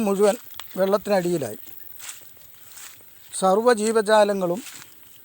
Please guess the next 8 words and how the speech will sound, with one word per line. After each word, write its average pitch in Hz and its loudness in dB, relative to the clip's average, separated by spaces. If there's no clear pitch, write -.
ചത്തൊടുങ്ങി. 170 0
എന്നാൽ 202 2
നോഹയും 247 2
നോഹയുടെ 226 4
കുടുംബവും 175 -4
വന്യമൃഗങ്ങളിൽ 233 2
നിന്നും 202 -2
ഇഴജന്തുക്കളിൽ 220 4